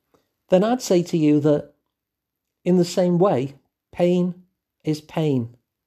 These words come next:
And if you're not entitled to it because there's somebody worse off than you, then nobody on the planet is entitled to it,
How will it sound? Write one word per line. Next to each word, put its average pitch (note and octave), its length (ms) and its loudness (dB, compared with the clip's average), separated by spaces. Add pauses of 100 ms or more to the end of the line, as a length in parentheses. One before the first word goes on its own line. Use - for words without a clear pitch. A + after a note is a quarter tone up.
(880)
And F3 160 4
if F#3 160 -2
you're G3+ 220 4
not B3+ 180 0
entitled D3+ 540 -6
to C3+ 160 -4
it D3 160 -4
because C#3 640 -4 (840)
there's D3+ 180 -2
somebody C#3+ 400 0
worse C#3 360 0
off E3+ 240 -6
than F3+ 180 -2
you, A#2 260 -4 (1700)
then F3 220 4
nobody F#3 480 2
on C#3 160 -2
the C#3 80 -4
planet C3+ 460 -8
is C#3 100 -6
entitled C3 500 -6
to A#2+ 140 -6
it, G#2 180 -8